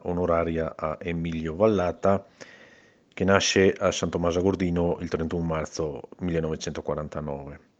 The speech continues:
E ormai, eh, dal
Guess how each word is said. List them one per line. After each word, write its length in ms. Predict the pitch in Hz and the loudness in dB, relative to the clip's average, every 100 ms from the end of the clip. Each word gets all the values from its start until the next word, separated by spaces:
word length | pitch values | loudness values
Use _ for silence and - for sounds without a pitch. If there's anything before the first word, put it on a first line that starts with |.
| _ - - - - - - _ _ | _ -20 -20 -20 -20 -20 -20 _ _
E 540 | - 90 90 85 82 - | -10 -4 -4 -2 -4 0
ormai, 640 | 98 101 104 107 101 98 | 4 8 10 12 12 8
eh, 1040 | 98 87 85 85 82 82 82 78 76 - - | 4 4 4 4 2 0 0 -2 -4 -10 -12
dal 1000 | - 82 87 87 87 85 85 85 85 85 | -12 0 4 4 4 4 4 4 2 -2